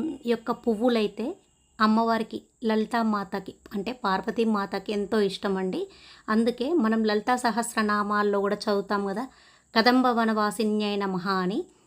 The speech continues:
అంటే అమ్మవారు ఈ కదంబ వృక్షంలో నివసి-, అంటే నివసిస్తూ ఉంటుందని అర్థం అండి. ఈ కదంబ పుష్పాలంటే అమ్మవారికి చాలా ఇష్టమండి. ఇదైతే శ్రావణ మాసంలోనే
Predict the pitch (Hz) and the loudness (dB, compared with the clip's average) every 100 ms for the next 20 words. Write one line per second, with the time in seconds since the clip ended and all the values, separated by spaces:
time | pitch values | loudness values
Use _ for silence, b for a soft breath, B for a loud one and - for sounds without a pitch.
0 | b 202 196 254 233 208 208 208 202 226 | b -4 -2 0 0 2 2 2 2 0
1 | 415 B B B 220 214 208 196 208 208 | -4 B B B 0 0 0 0 2 2
2 | 202 190 - 214 196 196 196 330 - 214 | 0 -4 -4 -2 0 -2 -2 -4 -6 -2
3 | 208 202 208 202 - - 226 190 214 208 | -2 0 0 0 -4 -8 -6 -2 0 -2
4 | 196 208 - - 202 196 185 208 190 196 | -2 -6 -6 -2 0 0 -2 -2 -2 -2
5 | 196 180 185 190 190 320 - B B B | -4 -2 -2 -2 -2 -2 -6 B B B
6 | - 226 226 214 233 254 254 240 - 208 | 0 2 2 0 2 0 0 -4 0 -2
7 | 196 196 233 214 196 196 202 214 220 220 | -2 -4 -4 -4 -2 -2 -4 -6 -4 0
8 | 196 202 214 - 220 202 202 254 - B | 2 2 2 0 -2 -2 -2 -4 -6 B
9 | B B 233 240 247 254 226 208 214 220 | B B 2 2 2 2 2 4 2 0
10 | 214 208 196 202 196 285 | -2 -4 -4 -4 -4 -6